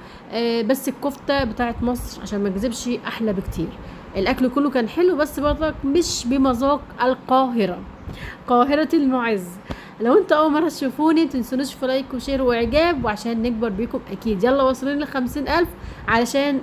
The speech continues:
افرح وقناتنا تبقى دايما، آه، كده، آه،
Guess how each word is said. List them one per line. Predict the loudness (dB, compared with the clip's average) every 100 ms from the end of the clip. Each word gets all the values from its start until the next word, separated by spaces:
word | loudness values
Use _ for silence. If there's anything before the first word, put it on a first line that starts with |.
| -2
افرح | -4 -2 -2 -2 -2 -4
وقناتنا | 0 2 0 0 -4 -4 -2 -2 -2 -2
تبقى | -4 -2 0
دايما، | 2 2 0 -2 -8 -16 -16 -6
آه، | -2 0 0
كده، | 0 0 0
آه، | 0 2 4 2